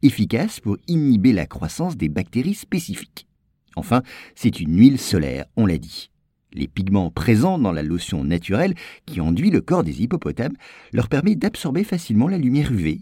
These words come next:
qui menace leur épiderme. Voilà, vous l'avez donc compris, les pigments rouges qui colorent la sueur de l'hippopotame se trouvent sur sa peau.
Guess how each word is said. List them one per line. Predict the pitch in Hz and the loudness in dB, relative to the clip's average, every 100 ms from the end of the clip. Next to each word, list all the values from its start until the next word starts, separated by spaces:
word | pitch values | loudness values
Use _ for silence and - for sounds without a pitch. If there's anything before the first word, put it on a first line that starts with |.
| - | -10
qui | - 87 | -8 -4
menace | 69 90 165 | -2 -2 -2
leur | 170 156 | 0 0
épiderme. | 135 - - - - _ _ _ _ | -2 -4 -8 -8 -20 _ _ _ _
Voilà, | 110 110 | 2 4
vous | 127 | 4
l'avez | 120 110 | 4 6
donc | 117 120 110 | 6 4 6
compris, | 120 - | 4 4
les | 165 131 | 2 0
pigments | 160 135 131 120 | 0 2 4 4
rouges | 107 160 202 190 139 | 4 4 2 0 -2
qui | 110 | -6
colorent | 92 110 110 139 196 151 | -2 4 4 4 2 2
la | 80 | 0
sueur | 76 - - 113 180 | -2 -4 0 2 2
de | |
l'hippopotame | 143 98 120 101 82 78 110 143 | 2 0 -2 -4 -4 -2 0 -2
se | - | -4
trouvent | 82 - 147 120 | -8 -4 -6 -6
sur | - - 135 | -12 -4 -4
sa | - - | -2 -4
peau. | 170 - | -6 -10